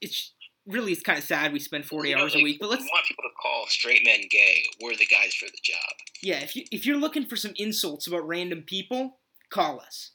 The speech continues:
Speaker 1: Call us at the, uh, Diss and Killers hotline. Um,
Speaker 2: Also, stay tuned for disses about random celebrities. You never know who's gonna be shat on next.
Speaker 1: Yeah. <laughs> Yeah. Um, yeah, we already shat on Martin Scorsese this,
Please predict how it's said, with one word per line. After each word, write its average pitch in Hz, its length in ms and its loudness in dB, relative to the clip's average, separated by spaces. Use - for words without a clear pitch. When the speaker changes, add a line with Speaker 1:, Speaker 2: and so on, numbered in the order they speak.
Speaker 1:
Call 170 280 2
us - 220 -14
at 190 160 -6
the, 202 140 2
uh, 170 100 2
Diss 208 260 -4
and 202 100 -4
Killers 180 300 -4
hotline. 151 480 -8
Um, 202 340 -2
Speaker 2:
Also, - 200 2
stay - 320 8
tuned 156 300 2
for 120 180 0
disses - 320 4
about 104 260 -2
random 104 340 4
celebrities. 98 560 0
You 110 80 -4
never 131 220 0
know 113 120 0
who's 113 160 4
gonna 104 140 0
be 98 220 0
shat 104 340 8
on 98 240 -4
next. - 500 -6
Speaker 1:
Yeah. 220 840 -4
<laughs> - 0 -
Yeah. 180 440 4
Um, 190 440 -2
yeah, 196 120 -2
we 185 120 2
already 214 160 -2
shat 214 380 0
on 202 160 -4
Martin 196 240 -4
Scorsese 190 840 -4
this, - 300 -12